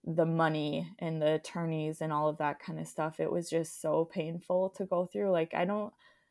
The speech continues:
<sighs> a divorce is one of those things I never thought I was gonna go through. I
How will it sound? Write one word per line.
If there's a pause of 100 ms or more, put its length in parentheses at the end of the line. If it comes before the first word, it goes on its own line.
(520)
<sighs>
a
divorce
is
one
of
those
things
I
never
thought
I
was
gonna
go
through.
I